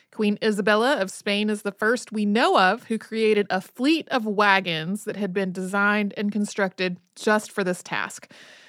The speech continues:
But soon, a lot of other nations had incorporated similar vehicles into their militaries, and the idea of medical personnel traveling with military troops had become a lot more common.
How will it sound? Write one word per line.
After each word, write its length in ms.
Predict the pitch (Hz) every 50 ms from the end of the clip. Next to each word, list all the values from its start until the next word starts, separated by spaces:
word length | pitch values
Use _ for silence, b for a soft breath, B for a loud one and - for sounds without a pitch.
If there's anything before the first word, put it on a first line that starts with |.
| b b b
But 120 | - 247
soon, 320 | - - - 415 440 453 403
a 100 | 294 311
lot 200 | 349 339 349 349
of 80 | 339
other 180 | 339 349 359 349
nations 460 | 330 330 320 311 - - 240 220 214
had 120 | - 254 233
incorporated 720 | 233 233 - - 269 262 - 269 254 247 247 226 240 214
similar 520 | - - - 254 254 262 262 254 254 240
vehicles 560 | 226 202 226 233 247 247 - 233 220 220 208 -
into 260 | - 220 214 220 - 202
their 160 | 196 196 196
militaries, 840 | 202 226 349 392 320 226 - - 190 165 151 151 - 101 - 196 196
and 260 | 180 175 175 175 175
the 120 | 185 -
idea 440 | 151 190 190 185 208 208 202 202 220
of 140 | 202 185 202
medical 480 | 190 185 214 226 240 226 - 220 208
personnel 720 | 208 - - 240 247 240 - - 214 208 185 175 185 208 208
traveling 420 | - - 208 196 196 202 208 208
with 200 | 208 202 196 -
military 560 | 208 220 220 226 226 - 196 180 180 170 190
troops 380 | 196 - - 202 165 - - -
had 140 | 269 220 196
become 240 | - - - 220 240
a 60 | 247
lot 160 | 202 170 -
more 120 | - 196
common. 520 | 190 - 349 381 403 294 143 139 - -